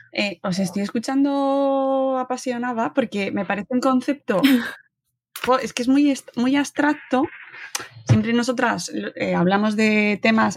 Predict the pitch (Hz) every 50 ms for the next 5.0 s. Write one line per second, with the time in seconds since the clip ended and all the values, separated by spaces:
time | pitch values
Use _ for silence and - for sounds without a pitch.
0 | - - 190 180 175 185 180 180 180 180 180 185 196 226 214 - 196 196 196 196
1 | 190 - - 185 185 180 185 185 185 170 185 170 - 269 339 - - 233 - -
2 | 196 190 202 202 202 196 220 233 233 233 220 - 220 202 208 202 202 202 - -
3 | 214 214 220 240 240 - 247 233 220 208 202 202 180 208 196 - - 226 233 240
4 | - - 202 175 190 185 - - 196 190 202 202 214 208 190 - 226 214 -